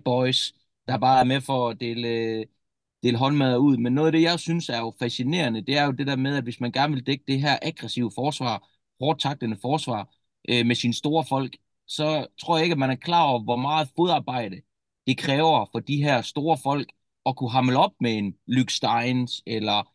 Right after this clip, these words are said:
en Elias, eller en Mathias Gidsel, eller en Simon Pytlik. Og det er jo noget af det, jeg synes, der er, er, bliver mere og mere fascinerende, det er jo, at vi stiller større og større krav til vores fysiske store forsvarsspillere på, hvor hurtigt de skal kunne flytte fødderne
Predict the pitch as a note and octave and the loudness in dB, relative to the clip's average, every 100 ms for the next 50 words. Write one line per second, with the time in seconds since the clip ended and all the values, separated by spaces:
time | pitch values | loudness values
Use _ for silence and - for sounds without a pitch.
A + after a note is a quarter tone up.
0 | _ - C3 B2+ C#3 A#2 G2+ - B2 B2+ | _ 0 4 4 4 4 0 -6 0 2
1 | A#2+ A#2 A#2 A#2 C3 B2 - C3 - G#2+ | 2 0 -2 -2 -2 -2 -2 -4 -6 -10
2 | - C3 B2+ B2 B2+ A#2 - C3+ A2+ - | -4 0 0 0 -2 -4 0 0 -2 -12
3 | _ _ _ - D3 G3+ G3+ F3 E3+ F3 | _ _ _ -4 0 2 2 4 2 2
4 | F3+ F3 - A#2 A2+ - - A#2+ A#2 C3 | 0 0 0 -2 -4 -8 -4 -2 0 2
5 | F3 D3 D3 A#2+ A#2+ A2+ B2+ E3 C#3+ A2 | 2 2 2 0 -4 -4 -2 0 0 -2
6 | G2+ C#3+ C#3+ B2 A#2 B2 - B2 A#2+ - | -2 0 2 0 -2 -4 -4 -4 -4 0
7 | E3 E3 - D3+ D3 D3+ D#3+ B2 G2 _ | 2 0 0 -2 0 4 6 4 -2 _
8 | _ _ - C3+ A#2 A#2+ - F#3+ D3 A#2+ | _ _ -4 -2 -2 -4 -4 -2 -2 -4
9 | A2+ B2+ - D3+ C#3 C#3 D3 B2 - B2+ | -10 -6 0 0 0 -2 -4 -6 -4 -2
10 | A#2+ - C#3+ - _ _ _ A#2 - D3+ | -2 0 0 0 _ _ _ -6 0 4
11 | E3 B2 B2 - A#2+ - B2 A2 _ _ | 4 2 -4 -4 -6 -2 -2 -2 _ _
12 | - E3 E3 - G3+ D3 G#2 | 0 2 2 2 2 2 0